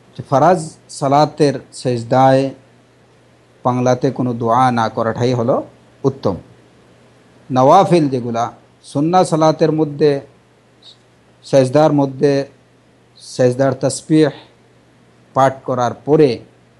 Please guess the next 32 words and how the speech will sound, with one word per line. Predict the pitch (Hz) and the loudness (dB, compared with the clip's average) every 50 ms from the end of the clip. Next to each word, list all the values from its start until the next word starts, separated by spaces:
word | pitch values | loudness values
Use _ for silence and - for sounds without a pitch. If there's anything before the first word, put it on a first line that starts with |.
| _ _ _ - | _ _ _ -2
তারপরে | - 170 180 190 180 190 170 165 156 151 151 147 143 139 - _ _ _ _ - | 0 2 2 2 0 -2 -2 -2 0 2 2 0 0 -2 -8 _ _ _ _ -12
যে | 139 123 139 127 | -4 -2 -2 -2
দোয়া, | 117 117 110 107 113 120 123 117 107 - - - _ _ _ _ _ _ - | -2 -4 -4 -2 0 0 0 0 -2 -4 -10 -18 _ _ _ _ _ _ -6
নিজের | 131 127 123 131 131 127 123 | -6 -4 -2 0 0 0 0
যে | 127 123 | -4 -6
প্রয়োজন, | 113 - 127 120 120 120 139 175 165 | -6 -4 -6 -6 -4 -4 -4 -4 -4
সেই | 135 - 147 | -2 -2 -2
প্রয়োজনগুলো, | 135 131 - 127 127 123 120 139 147 131 135 127 - 113 | -2 -2 -4 -4 -4 -2 -2 0 0 0 0 0 0 0
হালাল | 127 117 120 131 131 131 | -2 -2 0 0 0 -2
প্রয়োজনগুলোর | 123 - 135 127 123 143 143 143 147 139 131 131 120 | -2 -4 -4 -4 -2 -2 -2 0 0 0 0 0 -2
জন্য | 123 120 139 208 | -2 -4 -2 0
আল্লাহ | 226 160 135 127 127 | 0 0 0 -2 -4
সুবহানাহু | 117 - 117 110 - 123 120 120 117 | -4 -6 -10 -8 -6 -4 -2 -2 -2
ওয়া | 113 110 | -2 -2
তাআলার | 113 113 107 110 120 127 131 123 117 | -2 -2 0 0 2 2 2 0 0
কাছে | - 117 113 - 180 262 370 - - - _ _ _ _ _ - - | -2 -6 -2 2 2 2 2 2 -4 -18 _ _ _ _ _ -10 -8
নিজের | 131 123 127 120 | -4 -4 -4 -4
সমস্যার | - - 117 113 107 - - 127 117 110 | -4 -4 -6 -6 -6 -4 -4 -4 -4 -4
জন্য | 117 113 123 151 262 349 - - - _ _ _ _ _ - | -4 -2 0 0 0 0 -2 -6 -16 _ _ _ _ _ -2
প্রার্থনা | 151 139 - - 127 117 110 | -2 0 0 -2 -2 -4 -4
করা | - - 113 123 190 302 302 - _ _ _ _ _ _ _ - 131 | -2 -2 -2 0 0 0 -2 -4 _ _ _ _ _ _ _ -8 -2
যাবে, | 127 120 120 131 165 | 0 2 2 4 4
এবং | 240 - - 170 156 143 143 139 123 123 | 2 2 0 -2 -2 -2 -2 -4 -4 -6
এটাই | 123 123 147 143 | -6 -4 -2 -2
হচ্ছে | 127 127 123 - - 143 127 123 | -2 -2 -4 -6 -6 -6 -4 -4
দোয়া | 107 104 117 113 117 120 120 120 113 117 | -4 -4 -2 -2 0 0 0 -2 -2 -4
কবুল | - 120 120 135 147 135 | -4 -4 0 0 0 0
হওয়ার | 117 120 123 123 120 117 117 - | 0 0 0 0 0 -2 -4 -8
একটা | - 117 - - 117 113 107 - 113 | -16 -14 -10 -6 -4 -4 -4 -2 -2
মাধ্যম | 117 120 123 123 123 143 135 127 117 | 0 0 0 -2 -2 -4 -4 -4 -2
বা | 113 113 110 | -4 -4 -4
একটা | 101 - - 110 101 95 | -4 -6 -6 -6 -6 -6